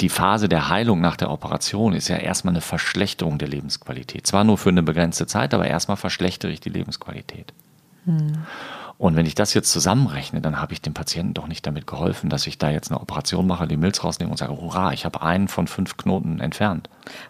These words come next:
Speaker 2: Was hältst du denn von dem Thema, ähm, Chemotherapie?
Speaker 1: Ja, ist in der Tiermedizin inzwischen auch schon durchaus ein gängiges Ding. Und da gibt's auch Spezialisten,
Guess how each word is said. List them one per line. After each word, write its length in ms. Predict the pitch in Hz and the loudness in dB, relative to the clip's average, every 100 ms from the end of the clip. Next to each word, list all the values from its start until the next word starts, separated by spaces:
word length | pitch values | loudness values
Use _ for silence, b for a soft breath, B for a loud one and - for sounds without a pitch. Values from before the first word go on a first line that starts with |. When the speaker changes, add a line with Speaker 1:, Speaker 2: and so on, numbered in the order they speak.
| - | 2
Speaker 2:
Was 180 | 196 | 4
hältst 240 | 196 202 - | 4 2 6
du 40 | |
denn 300 | 196 185 180 | 8 10 10
von 760 | - - 170 170 170 185 185 175 | 8 4 8 8 6 2 0 0
dem 420 | 190 185 165 170 | 2 4 4 0
Thema, 560 | 170 - 170 165 156 160 | 0 2 4 4 2 0
ähm, 380 | 160 160 156 147 _ _ b b b b b b b b b b b b b b - | -2 -4 -6 -8 _ _ b b b b b b b b b b b b b b -10
Chemotherapie? 960 | - 208 233 254 269 277 277 311 339 b b b b b b _ _ _ - - - | 6 8 8 6 0 0 0 0 0 b b b b b b _ _ _ -20 -14 -4
Speaker 1:
Ja, 380 | 78 69 117 - - _ | -2 2 2 0 -12 _
ist 320 | - - - - _ | 0 0 0 -4 _
in 180 | - 90 | 0 2
der 100 | 78 | 4
Tiermedizin 520 | 98 113 95 - 92 | 4 4 2 2 0
inzwischen 380 | 87 - 92 - | 0 -4 -6 -2
auch 180 | 80 98 | -2 0
schon 320 | - 92 87 | 0 0 2
durchaus 500 | 95 101 - 82 - - | 2 0 -2 -2 -2 -6
ein 340 | 73 76 71 | -6 -4 -2
gängiges 460 | 69 87 104 85 80 | 2 2 2 0 2
Ding. 220 | 120 165 B B B B B B | 4 4 B B B B B B
Und 240 | - 87 82 | 2 4 4
da 60 | |
gibt's 220 | 80 - | 2 -2
auch 160 | - 80 | -4 -4
Spezialisten, 760 | - 90 - 85 120 - 127 | -4 -2 2 2 2 2 0